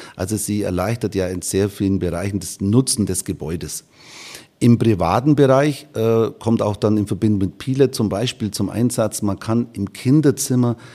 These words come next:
einen anderen Tageslichtverlauf fahren, weil der Nutzen anders ist, wie jetzt in der Küche oder in den Allgemeinbereiche, beziehungsweise Homeoffice-Arbeitsplätze, Riesenthema, habe ich ja wieder eine andere Anwendung. Dort sieht man wieder die Flexibilität der Pile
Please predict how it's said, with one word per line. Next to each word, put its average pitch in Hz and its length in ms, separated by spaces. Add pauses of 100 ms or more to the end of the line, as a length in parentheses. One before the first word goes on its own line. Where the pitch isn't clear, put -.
(160)
einen 101 340
anderen 131 420
Tageslichtverlauf 110 960
fahren, 110 400
weil 101 120
der 95 100
Nutzen 110 420
anders 113 380
ist, 117 240
wie 101 100
jetzt 104 200
in 95 100
der 90 100
Küche 135 400
oder 101 140
in 95 60
den 95 100
Allgemeinbereiche, 113 1040 (420)
beziehungsweise 104 1080
Homeoffice-Arbeitsplätze, 107 1300
Riesenthema, 117 680 (320)
habe 92 160
ich - 80
ja 92 200
wieder 131 300
eine 117 220
andere 117 320
Anwendung. 117 640
Dort 104 200
sieht 123 380
man 110 140
wieder 95 100
die 92 120
Flexibilität 98 840
der 98 60
Pile 120 400